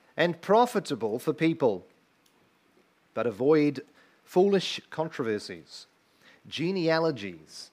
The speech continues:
dissensions, and quarrels about the law,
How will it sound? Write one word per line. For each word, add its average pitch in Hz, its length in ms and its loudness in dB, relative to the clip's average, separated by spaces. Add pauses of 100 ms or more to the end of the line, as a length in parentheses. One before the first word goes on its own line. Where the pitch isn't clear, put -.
(260)
dissensions, - 1120 -8 (320)
and 127 260 -8
quarrels 110 760 -2
about 123 300 -4
the 135 80 -6
law, 135 460 -4